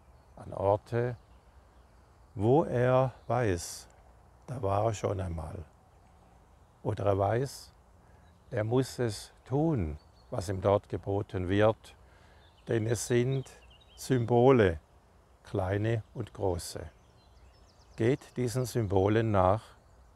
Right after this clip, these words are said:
nicht aus krampfhaften, äh, Bildern entstehend, nicht diese, diese wiederholenden, krampf-, krampfhaften Bilder,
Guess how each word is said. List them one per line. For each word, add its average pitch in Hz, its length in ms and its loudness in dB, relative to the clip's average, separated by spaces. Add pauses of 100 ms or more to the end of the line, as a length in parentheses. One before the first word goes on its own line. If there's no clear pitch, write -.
(1000)
nicht 151 360 0
aus 110 320 2
krampfhaften, 113 1120 -2 (500)
äh, 101 240 -2
Bildern 107 560 -2 (300)
entstehend, 110 720 0 (1700)
nicht - 360 -6
diese, 110 520 -2 (260)
diese 120 300 2
wiederholenden, 139 960 4
krampf-, - 640 -2
krampfhaften 110 720 -2
Bilder, 87 420 -6